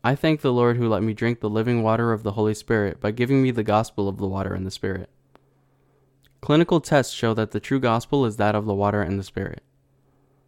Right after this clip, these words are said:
Have you really received remission of your sins and the indwelling of the Holy Spirit? How can you tell if the gospel is really true? Once I performed tests on people who were about to believe in the beautiful gospel given us by Jesus.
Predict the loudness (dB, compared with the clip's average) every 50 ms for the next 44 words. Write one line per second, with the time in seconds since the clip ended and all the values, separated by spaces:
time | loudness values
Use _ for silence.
0 | _ _ _ _ _ _ -2 2 2 4 6 6 6 6 6 6 4 2 2 0
1 | -2 0 0 2 2 2 2 2 2 2 2 2 2 0 -2 -6 -4 -2 0 0
2 | 2 2 0 0 -2 -2 0 0 0 0 0 0 2 2 2 0 0 -2 -2 -4
3 | -4 -2 -4 -4 -6 -6 -6 -4 -4 -2 -4 -6 -8 _ _ _ _ _ _ _
4 | _ _ _ _ 0 2 2 4 4 4 4 4 4 4 4 4 4 2 0 -2
5 | -2 0 2 2 2 0 -2 -2 -2 -2 0 0 0 0 0 0 -2 -2 -2 -2
6 | -2 -2 -4 -8 _ _ _ _ _ _ _ _ _ _ -2 0 0 2 2 2
7 | 2 0 0 2 4 4 4 2 2 2 0 2 2 0 0 0 0 -2 -4 -2
8 | -2 -2 -2 0 2 0 0 2 2 0 0 0 -2 -4 -2 -2 0 0 0 0
9 | -2 -2 -2 -2 -2 -2 -2 -2 -2 0 0 0 0 -2 -4 -6 -4 -2 -2 -2
10 | -2 -2 -2 -4 -6 -6 -8 -8 -8 -8 -8 -8 -8 -8 -12 -14 -16 -18 -20